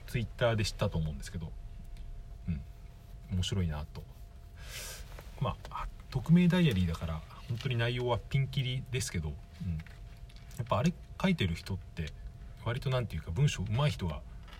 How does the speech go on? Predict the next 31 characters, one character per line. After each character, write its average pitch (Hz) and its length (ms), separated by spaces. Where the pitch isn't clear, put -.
多 110 120
い 95 60
な 85 120
と - 180
思 76 80
っ - 40
て、 - 220
下 - 80
手 - 20
し - 60
た 127 80
ら 87 160
ち - 60
ょ - 40
っ - 20
と - 60
し 151 60
た 147 100
ブ 131 100
ロ 143 100
グ 143 100
と 156 100
か 127 100
よ 107 60
り 87 60
も 76 100
で 73 80
す - 120
ね、 76 120
う - 60
ん、 76 80